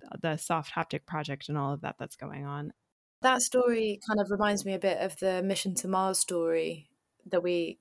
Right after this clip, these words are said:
Speaker 2: we covered in the episode about Mars, except it's kind of the opposite 'cause they're waiting for this thing that they've built to be sent off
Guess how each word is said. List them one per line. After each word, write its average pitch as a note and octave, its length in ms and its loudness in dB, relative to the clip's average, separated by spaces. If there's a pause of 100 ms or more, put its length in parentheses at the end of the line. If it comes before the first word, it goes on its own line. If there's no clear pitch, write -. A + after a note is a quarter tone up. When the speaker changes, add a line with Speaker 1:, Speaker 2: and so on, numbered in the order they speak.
(300)
Speaker 2:
we G3 80 -8
covered F3+ 200 2
in E3+ 100 2
the D3 40 4
episode E3+ 240 4
about E3+ 220 2
Mars, E3 420 4
except F3+ 320 2
it's - 80 -2
kind F3+ 140 -2
of F3 80 0
the - 60 6
opposite F3 360 2
'cause - 120 -6
they're E3+ 180 2
waiting E3+ 400 2
for F3 120 -4
this E3+ 160 4
thing F3 200 0
that E3+ 100 2
they've E3+ 220 0
built E3+ 300 0
to E3+ 100 -8
be E3 500 -2
sent F3+ 340 2
off - 400 0